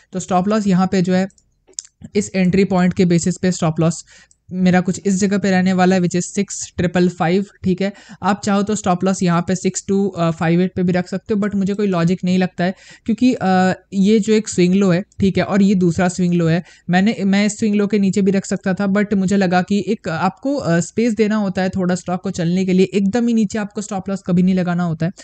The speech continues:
खैर, अ, ये स्टॉप लॉस जो है काफ़ी छोटा लग रहा था मुझे, और, अ, यहाँ पे मैंने इसीलिए around साढ़े चार परसेंट का ये स्टॉप लॉस है, फ़ोर पॉइंट थ्री फ़ाइव परसेंट, मतलब चार परसेंट का स्टॉप लॉस है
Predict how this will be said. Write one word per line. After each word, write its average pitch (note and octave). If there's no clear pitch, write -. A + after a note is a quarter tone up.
खैर, A3+
अ, F#3
ये F#3+
स्टॉप G3+
लॉस G3+
जो G3+
है G#3
काफ़ी G3
छोटा F#3
लग F#3+
रहा F3+
था F#3
मुझे, F3
और, F3
अ, F3
यहाँ F3+
पे G3
मैंने F#3
इसीलिए F#3
around E3+
साढ़े F3
चार F#3
परसेंट F3+
का F3+
ये F3+
स्टॉप E3
लॉस F3
है, F#3
फ़ोर E3+
पॉइंट E3+
थ्री F3
फ़ाइव F3
परसेंट, E3+
मतलब E3
चार E3
परसेंट F3
का F3
स्टॉप D#3+
लॉस E3
है F3+